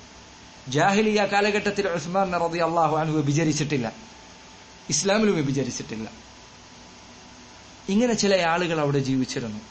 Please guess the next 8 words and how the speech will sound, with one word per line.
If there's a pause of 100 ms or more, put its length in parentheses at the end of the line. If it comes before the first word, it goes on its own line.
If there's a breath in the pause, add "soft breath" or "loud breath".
(800)
ഇന്ന്
എത്ര
ആളുകളാണ് (1120)
അവരുടെ
ഹറാമുകൾക്ക് (880)
തങ്ങളുടെ
ചുറ്റുപാടുകളെ
ന്യായീകര-,